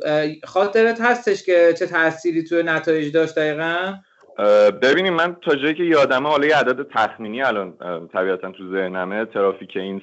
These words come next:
Speaker 2: سایت قبل از اینکه اون اتفاق منفی براش بیفته، روزانه هلوش دویست سیصد هزار کلیک بود از طریق سرچ گوگل که توی همون س-، آمار سرچ کنسول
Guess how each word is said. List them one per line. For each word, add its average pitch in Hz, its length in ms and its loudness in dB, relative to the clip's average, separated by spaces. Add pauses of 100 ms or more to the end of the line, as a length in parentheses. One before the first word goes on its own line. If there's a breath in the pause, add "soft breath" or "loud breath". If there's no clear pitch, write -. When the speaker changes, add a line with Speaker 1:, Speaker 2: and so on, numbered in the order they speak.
Speaker 2:
سایت 110 260 0 (440)
قبل 107 300 2
از 98 220 2
اینکه 82 520 -4
اون 87 140 -12
اتفاق 85 440 -8
منفی 85 440 -8
براش 87 340 -4
بیفته، 107 680 0 (460 loud breath)
روزانه 101 640 -4
هلوش 104 440 0 (540)
دویست 92 280 -16
سیصد 98 360 -4
هزار 82 300 -4
کلیک 78 460 -16
بود 82 380 -10 (160)
از 80 120 -8 (100)
طریق 80 460 -2
سرچ 80 220 -4
گوگل 73 320 -8
که - 180 -14
توی - 180 -10
همون 82 420 -6
س-، - 40 -6
آمار 80 380 -4
سرچ 80 160 -6
کنسول 76 380 -16